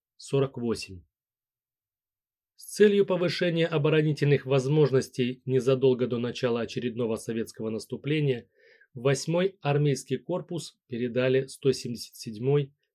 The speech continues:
дивизион штурмовых орудий, десять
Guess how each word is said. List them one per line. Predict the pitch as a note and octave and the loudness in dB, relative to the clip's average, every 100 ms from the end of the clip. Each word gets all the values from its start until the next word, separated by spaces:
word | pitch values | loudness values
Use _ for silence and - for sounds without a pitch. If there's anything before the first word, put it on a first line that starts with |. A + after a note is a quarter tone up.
| _ | _
дивизион | A#2 A#2 A#2+ A#2+ C3 A#2+ - | -10 -8 -6 2 2 2 -6
штурмовых | - A#2 A2 A2 G#2+ - | -10 -8 -4 -4 -4 -4
орудий, | A#2+ C3 G#2+ F#2+ - _ _ _ _ _ _ _ _ _ _ | 0 0 -2 -10 -16 _ _ _ _ _ _ _ _ _ _
десять | A2 A2 C3 B2 - | -10 -2 -2 -2 -12